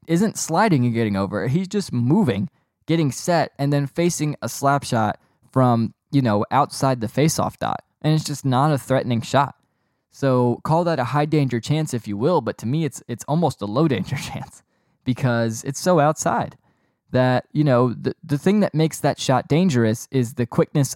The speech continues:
of, uh, making the goalie have to move side to side and immediately react to a really hard shot. That's the danger of that. That's how the Capitals do it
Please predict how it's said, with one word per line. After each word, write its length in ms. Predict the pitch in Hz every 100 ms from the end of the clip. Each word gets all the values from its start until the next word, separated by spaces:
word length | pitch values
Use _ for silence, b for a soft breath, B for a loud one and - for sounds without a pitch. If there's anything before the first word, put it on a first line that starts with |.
| -
of, 320 | 131 120 127 _ _ _ _
uh, 260 | - 117 113
making 300 | 123 143 139
the 60 | 127
goalie 320 | 131 127 120
have 200 | 127 135
to 80 | -
move 280 | 107 147 143
side 200 | 135 127
to 60 | 117
side 260 | 127 127
and 80 | 120
immediately 380 | 117 135 135 127
react 280 | 123 117 -
to 100 | 123
a 60 |
really 200 | 113 120
hard 220 | 117 - -
shot. 260 | - - _ _ _ -
That's 220 | 143 -
the 80 | 127
danger 300 | 113 98 -
of 100 | -
that. 220 | - - _ _ _ _
That's 180 | 113 151
how 100 | 208
the 80 | 185
Capitals 440 | 208 202 180 156
do 160 | 117 135
it 120 | 147